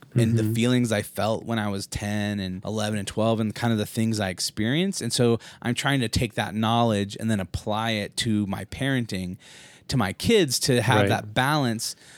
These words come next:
Speaker 1: Um, you know, it's funny because I was a super fat kid. I, like, from the time I was born until I was ten years old, my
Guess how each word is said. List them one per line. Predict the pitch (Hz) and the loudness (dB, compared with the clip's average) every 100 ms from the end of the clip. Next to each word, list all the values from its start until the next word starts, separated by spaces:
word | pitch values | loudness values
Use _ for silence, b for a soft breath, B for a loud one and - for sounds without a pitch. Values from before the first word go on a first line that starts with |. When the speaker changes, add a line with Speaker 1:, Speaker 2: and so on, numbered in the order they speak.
| B | B
Speaker 1:
Um, | 123 117 107 104 - | -4 -2 -2 -4 -2
you | 151 | 0
know, | 127 | 2
it's | - | 0
funny | - 165 151 | 2 2 4
because | 123 131 123 | 2 2 2
I | 151 | 4
was | 175 | 4
a | 123 | 4
super | - 160 131 110 | 4 2 2 0
fat | - 117 104 - | 2 0 0 -2
kid. | 120 104 | -2 -2
I, | 92 | -2
like, | 107 110 | -2 -4
from | - 123 | -2 -2
the | 107 - | -2 -6
time | - 131 127 | -4 -2 0
I | 120 | 0
was | 110 - - - _ b b - | 0 -4 -8 -12 _ b b -2
born | 131 131 127 117 | 2 4 4 2
until | 110 123 110 | 0 0 2
I | 107 | 0
was | 98 | -2
ten | - 139 131 | -2 0 2
years | 113 113 | 2 2
old, | 110 104 - B B - | 2 0 -4 B B -4
my | 135 113 107 | 2 2 2